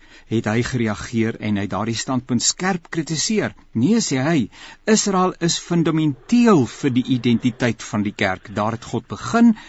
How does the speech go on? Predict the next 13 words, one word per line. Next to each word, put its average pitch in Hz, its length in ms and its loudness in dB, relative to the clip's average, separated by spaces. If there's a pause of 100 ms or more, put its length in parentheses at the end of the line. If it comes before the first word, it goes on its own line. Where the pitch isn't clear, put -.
(140)
en 110 200 2
ons 170 220 2
het 147 200 2
later 120 680 0
bygekom." 101 680 -4 (540)
Nou, 151 260 4 (160)
dit 156 200 -6
is 196 160 0
twee 220 260 2
verskillende 156 560 -2
vertrekpunte 131 800 -2
rondom 120 640 2
ons, 135 540 2